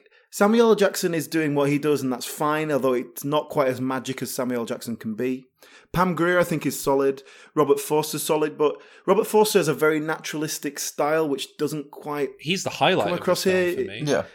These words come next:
Speaker 1: Yeah, but it, I'm not sure it quite fits with the film. I like his, what he's doing. Other than those guys, uh, everyone else, it just feels very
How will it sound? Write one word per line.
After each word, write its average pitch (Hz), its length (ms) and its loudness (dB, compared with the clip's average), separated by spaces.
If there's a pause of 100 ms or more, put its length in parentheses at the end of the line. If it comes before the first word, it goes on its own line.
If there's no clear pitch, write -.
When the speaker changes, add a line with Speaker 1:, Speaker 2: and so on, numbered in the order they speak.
(140)
Speaker 1:
Yeah, 208 480 6
but 180 280 6
it, 180 100 0 (280)
I'm 185 160 2
not 202 140 2
sure 196 120 2
it 185 60 0
quite 170 200 -4
fits - 340 -4
with 160 100 -6
the 170 60 -6
film. 185 320 0
I 135 40 0
like 160 300 -2
his, 131 380 -6
what 135 140 0
he's 131 120 -6
doing. 120 540 0 (320)
Other 190 160 4
than 233 200 2
those 196 260 6
guys, 160 440 -2
uh, - 160 -8 (180)
everyone 208 360 2
else, 196 380 -4 (100)
it 139 160 2
just 139 240 -2
feels 135 260 2
very 127 480 -2